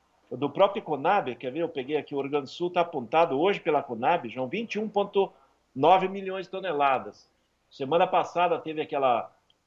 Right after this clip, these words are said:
a, a, a feira lá da Cotrijal,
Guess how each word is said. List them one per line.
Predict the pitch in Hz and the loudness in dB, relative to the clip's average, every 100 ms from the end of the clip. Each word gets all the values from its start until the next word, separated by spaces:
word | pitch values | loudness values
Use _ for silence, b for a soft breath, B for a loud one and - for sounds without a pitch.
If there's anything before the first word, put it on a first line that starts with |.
| - | -4
a, | 117 | 0
a, | 113 110 107 120 110 104 113 110 | 2 2 0 0 -2 -2 0 0
a | - | 0
feira | 147 147 131 | 2 4 6
lá | 123 | 6
da | 120 | 2
Cotrijal, | 127 - 101 92 127 175 180 - | -2 -10 -12 -2 4 6 4 -2